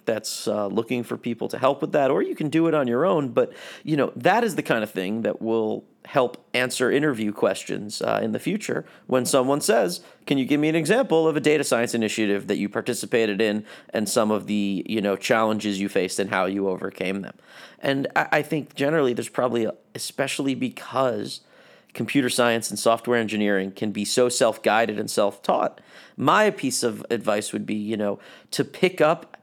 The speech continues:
experience that you can point to, particularly the type that has a deliverable that you can, you know, attach or send a picture of or whatever it is,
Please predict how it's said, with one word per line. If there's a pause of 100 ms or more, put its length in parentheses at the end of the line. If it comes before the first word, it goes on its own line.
experience
that
you
can
point
to, (340)
particularly
the
type
that
has
a
deliverable
that
you
can, (420)
you
know,
attach
or
send
a
picture
of
or
whatever
it
is,